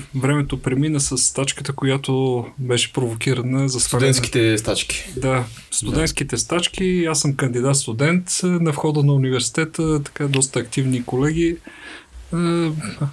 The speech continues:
Speaker 1: бяха в участниците за свалянето на Петър Младенов по повод репликата „Най-добре е танковете да дойдат“. След това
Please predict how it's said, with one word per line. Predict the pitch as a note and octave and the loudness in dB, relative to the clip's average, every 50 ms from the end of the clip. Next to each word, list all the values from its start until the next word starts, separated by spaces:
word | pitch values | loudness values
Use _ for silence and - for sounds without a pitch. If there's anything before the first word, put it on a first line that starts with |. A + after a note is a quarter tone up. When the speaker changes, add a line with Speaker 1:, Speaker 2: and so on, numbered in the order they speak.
| - - | -2 0
Speaker 1:
бяха | C#3+ D3 C#3 - D3 C#3+ C#3 C3+ | 0 2 2 2 2 2 2 2
в | C3 - - - | 0 -2 -4 -4
участниците | C3+ C3 C3 - D3 C#3+ C#3 - C#3 B2 - - - - C3+ | -4 -2 -2 0 0 0 0 0 0 -2 -2 -4 -4 -4 -4
за | B2+ B2+ B2 | -2 -2 -2
свалянето | - - D3 C3+ C3+ B2+ C3 B2+ - - B2+ | -2 0 0 0 2 0 0 0 -2 -2 -2
на | A#2+ A#2+ - | -2 0 0
Петър | C3 B2+ - - A#2 | -2 -2 0 -2 0
Младенов | A#2 A2 A2+ A2+ B2+ D3 D#3 C#3+ C#3 - | 2 2 2 2 2 2 2 0 0 -2
по | - A#2+ | -6 -6
повод | - - C3+ C3 B2+ B2+ A#2+ - C#3 | -2 0 2 2 2 0 -4 -2 -2
репликата | C3+ B2+ C3 - A2+ A2 - B2 A#2+ - - | -2 0 0 -2 -4 -2 -4 -6 -4 -2 -2
„Най-добре | C3+ C3+ B2+ B2+ B2 A#2+ A#2 A2 A2 A#2 A#2+ A#2+ | -2 0 0 0 0 0 0 0 0 0 0 0
е | A#2 | 0
танковете | - - A#2+ A2+ A2+ - A#2 A2+ A2+ - - | -2 -2 -2 -2 -2 -2 -2 -2 -4 -4 -4
да | - A2+ | -4 -2
дойдат“. | G#2+ A2 A2 G#2 G2 - - - - - - - - - - - - - | 0 2 0 0 -2 -4 -10 -14 -16 -14 -12 -12 -10 -10 -10 -12 -12 -8
След | - - - D3 C#3 C#3+ | -4 0 2 2 2 2
това | - - C3+ C3 C#3 C3+ C3+ C3+ C3 B2 | 0 -2 0 2 2 2 4 2 2 0